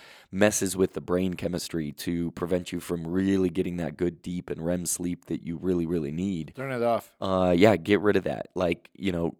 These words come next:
Speaker 1: kinda the goal is you should be able to hold your hand up about six inches away from your face and not be able to see it. If your room is that dark, then you are really going to improve your sleep at that point.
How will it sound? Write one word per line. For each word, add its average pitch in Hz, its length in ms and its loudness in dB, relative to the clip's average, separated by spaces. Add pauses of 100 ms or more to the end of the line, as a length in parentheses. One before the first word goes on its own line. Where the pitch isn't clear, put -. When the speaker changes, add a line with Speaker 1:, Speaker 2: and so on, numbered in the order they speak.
Speaker 1:
kinda 123 240 -4
the 104 80 2
goal 98 340 10
is 85 380 2
you 101 180 0
should 110 160 0
be 104 80 4
able 92 140 4
to 80 60 -4
hold 101 280 0
your 87 120 -4
hand 95 280 0
up 80 140 0
about 76 260 -2
six - 260 -2
inches 90 300 -4
away 85 200 2
from 82 180 -6
your 65 120 -4
face 80 520 -4 (840)
and 98 220 0
not 95 320 4
be 92 140 4
able 85 160 2
to 76 100 -4
see - 240 0
it. - 400 -14 (500)
If 98 200 -2
your 101 120 4
room 98 320 2
is 92 160 0
that 90 300 4
dark, 95 460 -2 (380)
then 87 720 0
you 92 360 0
are 85 220 4
really 92 440 4
going 87 280 2
to 82 400 -2 (460)
improve 92 480 -2
your 82 220 2
sleep - 440 -6 (220)
at 85 220 -6
that 80 180 -4
point. 71 320 -8